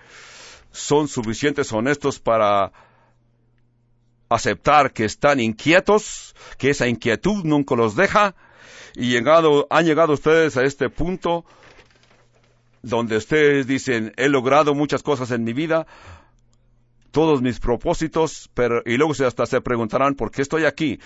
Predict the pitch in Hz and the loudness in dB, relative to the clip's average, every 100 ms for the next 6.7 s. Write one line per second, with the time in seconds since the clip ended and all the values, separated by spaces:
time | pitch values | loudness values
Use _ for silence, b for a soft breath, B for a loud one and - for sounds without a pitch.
0 | B - 160 165 - 110 87 156 208 165 | B 0 2 2 0 -4 -2 -2 -2 -2
1 | 190 277 - - - _ _ B B B | -4 -6 -10 -20 -20 _ _ B B B
2 | B 104 131 127 120 - 117 110 95 b | B 0 2 2 0 -2 0 0 0 b
3 | b b _ _ - 104 92 143 139 - | b b _ _ -4 -4 0 2 2 0
4 | 92 - 104 - 196 180 - 131 113 90 | -10 -6 -6 -4 -4 -6 -6 -2 -2 -2
5 | 82 - B B B B B B B _ | -8 -14 B B B B B B B _
6 | _ - - 127 120 214 190 | _ -14 -4 2 2 2 -2